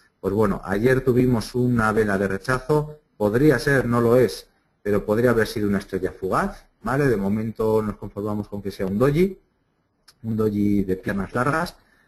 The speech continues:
eh, que bueno, que en principio es algo bajista, lo sigue manteniendo, eh, pero vamos, es un activo que lo he dicho, que tenerlo en cartera, eh, ha sido, ha sido una maravilla, ¿vale? Sí que es cierto que ha tenido un gran rango lateral durante mucho tiempo, ¿de acuerdo? Fijaros, pues, todos estos niveles de aquí,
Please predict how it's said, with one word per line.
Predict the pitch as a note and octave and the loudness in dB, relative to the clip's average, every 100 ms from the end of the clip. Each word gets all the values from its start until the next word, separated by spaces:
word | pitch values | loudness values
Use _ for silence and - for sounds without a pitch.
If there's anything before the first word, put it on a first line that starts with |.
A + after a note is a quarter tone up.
| _ _ _ - | _ _ _ -4
eh, | G#2+ | -2
que | G#2 | 0
bueno, | G2 B2 F#3 - _ | 2 0 -2 -8 _
que | - | -6
en | G#2 | -4
principio | G2+ G#2+ A2 | -4 -4 -2
es | B2+ | 0
algo | A2+ G#2+ | 0 -2
bajista, | G#2+ G2+ C#3 D3 | -2 0 -2 0
lo | C3 | 0
sigue | - A#2+ | 0 0
manteniendo, | A#2 G#2 G2 C3+ D3 A#2 - - _ | 0 -2 0 2 2 2 -2 -10 _
eh, | - | -4
pero | G#2 G#2 | 0 2
vamos, | B2+ B2+ | 2 0
es | A2+ | -2
un | B2 | -2
activo | A2+ - B2 B2+ - | -4 -2 0 2 0
que | A2 | 0
lo | |
he | G#2 | 0
dicho, | A#2+ A2 | 0 -4
que | |
tenerlo | G2 G2+ G2+ A2 | -6 -6 -6 -6
en | A2 | -6
cartera, | G#2+ - A#2 C3 C3+ - _ _ | -6 -2 0 0 -2 -10 _ _
eh, | - F#2 | -10 -6
ha | G2 | -6
sido, | - G#2 G#2+ | -8 -4 -2
ha | G2 | -4
sido | - | -6
una | G#2+ | -6
maravilla, | F#2+ E2+ A2+ C3 - - | -4 -4 -2 -2 -4 -10
¿vale? | F2 G2 G#2 | -8 -4 -4
Sí | - B2 | -4 -4
que | B2 A2 | -2 -4
es | - | -2
cierto | B2+ C3+ G#2+ | -2 -2 -2
que | G2+ | -4
ha | |
tenido | G#2 A2 G#2 G#2 | -4 -6 -2 -2
un | G2+ | -2
gran | G#2 G#2 | -4 -4
rango | G#2 G#2 G2+ | -6 -6 -4
lateral | G2 G2 A2+ G#2+ | -6 -4 -4 -4
durante | G2 F#2 F#2+ | -6 -8 -10
mucho | G2+ - | -12 -6
tiempo, | D3 D#3 F3 F#3+ _ _ | -6 -4 -4 -6 _ _
¿de | - | -20
acuerdo? | - B2+ D3+ E3 | -10 -6 -4 -6
Fijaros, | - F#2 G#2+ A2 | -8 -8 -6 -6
pues, | - _ | -10 _
todos | - G#2 G#2 | -10 -6 -6
estos | - F#2+ | -8 -14
niveles | F#2+ F#2 F#2 | -10 -10 -10
de | F#2 | -16
aquí, | F#2+ B2+ C#3 | -6 -4 -6